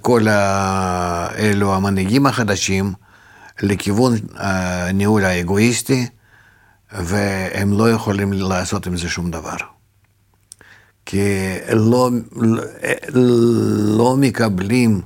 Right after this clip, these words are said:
לא יכולים לקבל את שיטת הניהול האלטרואיסטי, הכללי, של אהבה וחיבור מלמעלה, מהטבע הכולל, אלא בכל זאת זה נובע מהחשבונות של בני אדם,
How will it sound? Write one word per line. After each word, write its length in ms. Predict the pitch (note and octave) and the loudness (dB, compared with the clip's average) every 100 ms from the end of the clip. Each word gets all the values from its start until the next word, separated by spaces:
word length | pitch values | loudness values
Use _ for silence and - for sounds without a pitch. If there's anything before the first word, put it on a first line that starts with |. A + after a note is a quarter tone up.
| - - _ | -10 -20 _
לא 180 | G#2+ A2+ | 0 2
יכולים 500 | G#2+ - F#2+ F#2+ C3 | 2 -2 -4 0 0
לקבל 580 | B2+ A2+ A2 F#2+ G2 E2+ - - - - - | 0 0 0 0 -2 -4 -12 -20 -20 -20 -6
את 160 | A2+ - | -6 -2
שיטת 420 | - G2+ A2+ G#2 | -4 -2 -2 -2
הניהול 880 | G#2 G2+ G#2 G#2 G#2 G#2 G#2+ G#2+ A2 | -2 -2 -2 -2 0 2 2 2 2
האלטרואיסטי, 1000 | G2 F#2 F2 F2+ F#2 A#2 B2 - C#2+ C#2+ - | 0 -2 -4 -6 0 0 0 -4 -8 -12 -14
הכללי, 720 | E2+ - F2+ E2+ G2+ B2 F2+ | -12 -8 -6 -4 -2 0 -2
של 300 | - E2+ E2+ | -6 -6 -4
אהבה 520 | E2+ F2 F2 A2+ A2+ | -2 -2 0 0 0
וחיבור 580 | F2 E2+ F2+ F#2 C3 B2 F#2+ - - - - - _ | -2 -8 -10 -2 0 0 -2 -12 -20 -20 -20 -20 _
מלמעלה, 640 | G2+ A2 A2+ A2 A#2+ G#2+ F#2+ | 0 2 2 2 2 2 0
מהטבע 880 | G2 F#2+ F2+ - C#3 B2+ G#2 F2+ - | -2 -2 -4 0 2 4 2 -2 -4
הכולל, 720 | - - - A2 A#2 G#2 F2+ D#2 - _ _ - _ - | -6 -4 0 2 4 2 0 -8 -20 _ _ -20 _ -4
אלא 200 | G#2 G2 | -2 0
בכל 360 | G#2 - C#3+ | -2 0 0
זאת 240 | C3+ B2 G#2 | 0 -2 -2
זה 220 | A#2 A2+ | 0 0
נובע 560 | G2+ F#2+ G2+ A#2 A2 F#2+ | 0 -4 -4 -2 -2 -4
מהחשבונות 800 | F#2+ F#2+ F#2 - F#2 F#2+ G2+ F#2+ | -4 -4 -4 -4 -4 -4 -4 -4
של 120 | E2+ | -6
בני 280 | D#2+ D#2+ D#2 | -8 -8 -8
אדם, 200 | D2+ | -10